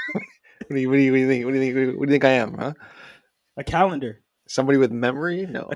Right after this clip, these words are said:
Speaker 1: don't know.
Speaker 2: calendar man. That's what I think you are.
Speaker 1: I'm too sleep deprived to have a good memory.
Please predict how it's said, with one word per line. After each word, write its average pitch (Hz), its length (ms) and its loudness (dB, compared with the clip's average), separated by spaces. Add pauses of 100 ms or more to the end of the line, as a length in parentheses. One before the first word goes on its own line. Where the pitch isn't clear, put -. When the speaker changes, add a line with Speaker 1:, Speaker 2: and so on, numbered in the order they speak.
Speaker 1:
don't - 140 -10
know. - 60 0
Speaker 2:
calendar 175 320 6
man. 151 420 0
That's 170 140 -10
what 156 80 -4
I 127 60 -4
think 120 180 -10
you 120 120 -4
are. 160 180 -6 (1000)
Speaker 1:
I'm 104 100 -10
too 117 200 -8
sleep - 300 -6
deprived 92 520 -8
to 98 60 -8
have 92 200 -8
a 92 40 -12
good 92 180 -12
memory. 92 400 -14